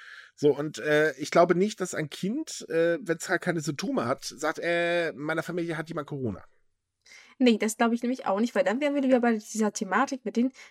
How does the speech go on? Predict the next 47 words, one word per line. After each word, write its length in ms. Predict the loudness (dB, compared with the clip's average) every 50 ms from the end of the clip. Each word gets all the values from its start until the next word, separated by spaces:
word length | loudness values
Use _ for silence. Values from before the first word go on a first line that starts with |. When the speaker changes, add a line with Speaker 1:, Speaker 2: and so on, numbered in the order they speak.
| _ _
Speaker 2:
Shaming. 680 | _ -10 -6 2 8 10 10 10 10 8 4 -2 -4 -8 _ _ -12
Speaker 1:
Genau, 500 | -6 -2 0 0 2 2 2 2 4 4
und 140 | 2 2 0
das 120 | -4 -4
andere 300 | -2 -2 -2 -2 -2 -4
Problem 380 | -6 -6 -8 -6 -6 -6 -6 -6
ist, 140 | -8 -6
weil 120 | -4 -2 0
wir 300 | 2 0 0 -2 -4 -10
das 180 | -10 -8 -8
Shaming 400 | -4 -4 -2 -2 -2 -4 -6 -8 _ _ _ _ _ -4
noch 140 | -2 2
mal 120 | 2 2 2
ganz 180 | 2 0 -2
kurz 160 | -2 -8 -8 -8
ansprechen 360 | -10 -12 -10 -10 -8 -6 -6
müssen, 260 | -8 -8 -8 -12 -16 _ -20 -20 -18 -18 -20 -20 -18 _
es 280 | -10 -8 -8 -4 0 2
wollen 240 | 4 4 4 4 2
ja 180 | 2 2 0
tatsächlich 420 | 0 -2 -6 -6 -6 -6 -6 -6 -8
auch 120 | -10 -10
einige 380 | -8 -6 -4 -2 -2 -4 -6 -6
gar 200 | -6 -4 -4 -4
nicht 140 | -4 -4
in 80 | -4 -6
die 60 | -6 -6
Krankenhäuser 580 | -4 -2 -2 -2 -2 -2 -2 -2 -2 -2 -4
gehen, 240 | -6 -6 -6 -4 -2
weil 100 | -2 -2
sie 160 | -2 -4 -8
eben 140 | -8 -8 -10 -10 -8
Angst 320 | -6 -6 -6 -6 -6 -2 0
davor 340 | 0 0 2 0 0 2 2
haben, 420 | 2 2 4 2 2 -2 -4 -2
dass 180 | -4 -4 -4 -4
sie 100 | -4 -2
dann 160 | -4 -4 -4
eben 280 | -4 -4 -4 -4 -4 -4 -8 -10 -12 _
mal 340 | -6 0 2 2 4 4 4
so 120 | 2 2
auf 100 | 0 0
einer 100 | 0 0
Liste 220 | 0 0 0 2 4
landen, 360 | 6 6 4 4 -2 -4 -2
die, 420 | 0 0 0 2 2 2 2 2 2
äh, 400 | 2 2 4 6 6 6 6